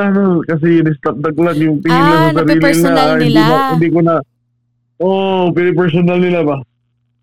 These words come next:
Speaker 2: Ay.
Speaker 1: Yung iba nga, walang, walang paki sa ano, kahit ano.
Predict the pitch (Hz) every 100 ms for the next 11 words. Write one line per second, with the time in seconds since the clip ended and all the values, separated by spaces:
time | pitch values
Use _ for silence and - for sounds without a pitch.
0 | _ _ _ - 196 185 208 202 226 247
1 | 220 196 190 180 175 180 147 160 _ 208
2 | 208 185 185 185 196 190 180 156 190 202
3 | 185